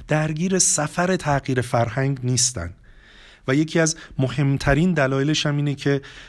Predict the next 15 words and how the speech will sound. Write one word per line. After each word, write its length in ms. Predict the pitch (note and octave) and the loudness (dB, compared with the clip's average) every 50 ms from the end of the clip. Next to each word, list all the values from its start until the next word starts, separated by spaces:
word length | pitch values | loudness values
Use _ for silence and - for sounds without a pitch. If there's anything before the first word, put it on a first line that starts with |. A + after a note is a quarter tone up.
| - - - | -20 -4 0
بیانیه‌های 720 | - C3+ D3 D#3 D3+ D#3 D#3 D3+ D#3 D#3 C#3 C#3+ F3+ F#3 F3+ | 0 2 2 2 2 2 2 0 0 0 0 0 0 0 0
چشم‌انداز 840 | - - C#3+ B2+ - - - B2+ B2 B2 B2 A#2+ A#2+ A#2+ A#2+ A#2 B2 | 0 -2 0 0 0 0 0 0 0 0 0 -2 -2 -2 -2 -2 -2
و 60 | A#2+ | -2
مأموریت 880 | A#2+ B2 A#2+ A#2+ A2 B2 B2+ B2 A#2+ A#2 A#2+ B2 C3+ D3 C#3 B2 - - - | 0 -2 -2 -2 -4 -4 -4 -2 -2 -2 -2 0 0 0 0 0 -2 -4 -2
براشون 440 | - C3+ C#3+ D#3+ E3 D#3+ - F3 E3 | 0 0 2 0 0 0 0 0 0
معنا 580 | E3 D#3+ D3 C#3+ D3 D3+ - D#3 D#3 D#3 E3+ F3+ | 2 0 0 0 -2 -2 0 0 0 2 2 2
و 160 | F#3 F3 D#3+ | 2 2 2
مفهوم 580 | D3 B2 A#2+ - - - C#3 C#3 C3+ C#3 C3+ | 0 0 -2 -2 0 0 2 2 2 2 2
نداره، 340 | C3 B2 A#2+ A2+ G2 G2 G2+ | 2 2 2 2 2 2 0
مینینگفول 840 | G#2 A#2 C3+ D3 D3+ D#3 D3+ D3 D3+ - - - - - D#3 E3 D#3+ | 0 2 2 2 4 4 2 2 0 -2 -6 0 4 6 6 6 6
نیست، 540 | D#3 D3 D3 C#3+ C3 G#2 F2 E2 - - - - - - - - - - - - - - - - - - | 4 2 0 0 0 0 0 0 -2 -4 -4 -8 -18 -20 -20 -20 -20 -20 -20 -20 -20 -20 -20 -20 -4 0
اون 180 | - F3 F3+ | 2 4 6
رو 100 | F3+ F3+ | 6 6
لمس 580 | E3+ E3+ D#3 D3 D#3 E3+ E3+ E3 - - - D3 | 6 4 4 4 4 4 4 2 2 2 2 0
نکردن. 640 | C#3+ C#3+ - - B2 A2 G2 F2 F#2 F#2 F2 F2 F2+ | 0 0 0 0 0 0 0 0 -2 -4 -6 -8 -8